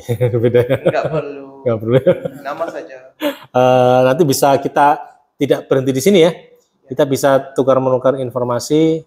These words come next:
Speaker 1: bisa saling berkunjung. Siapa tahu kita bisa berkunjung balik ya. Nah, ya toh?
Speaker 2: Kunjungan kembali.
Speaker 1: Nah, kunjungan kembali. Harga pesawat berapa sih?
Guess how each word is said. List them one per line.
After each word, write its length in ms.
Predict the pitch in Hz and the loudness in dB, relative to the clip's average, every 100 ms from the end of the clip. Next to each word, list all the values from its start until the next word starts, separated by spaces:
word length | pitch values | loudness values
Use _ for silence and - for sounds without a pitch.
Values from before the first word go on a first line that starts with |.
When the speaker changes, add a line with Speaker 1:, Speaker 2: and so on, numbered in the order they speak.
| _ | _
Speaker 1:
bisa 320 | 110 - 117 | -8 0 0
saling 320 | 110 120 117 | 2 0 0
berkunjung. 640 | 107 107 113 120 151 165 - _ _ | -4 -4 -4 0 0 -2 -10 _ _
Siapa 240 | - 120 | -4 0
tahu 160 | 127 160 | 2 2
kita 160 | 175 147 | 2 0
bisa 160 | 147 | -2
berkunjung 400 | 135 131 135 135 | -4 -2 -2 2
balik 220 | 147 127 98 | 2 2 0
ya. 100 | 98 _ _ _ _ _ _ _ _ 107 | -6 _ _ _ _ _ _ _ _ -12
Nah, 240 | 104 98 95 | -8 -8 -6
ya 80 | 110 | -4
toh? 180 | 135 156 - _ _ _ | -2 -4 -12 _ _ _
Speaker 2:
Kunjungan 360 | 165 175 175 180 | -8 -4 -2 -4
kembali. 300 | 170 160 165 165 _ _ | -8 -8 -10 -18 _ _
Speaker 1:
Nah, 220 | 127 117 110 - - | -2 -2 -4 -14 -4
kunjungan 320 | 139 127 127 | 0 2 2
kembali. 400 | 127 120 110 104 104 _ _ _ - | 2 2 2 0 -10 _ _ _ -12
Harga 240 | 120 127 | -2 -2
pesawat 240 | 131 156 151 | 0 -2 2
berapa 240 | 131 165 | 0 -2
sih? 160 | 185 | -10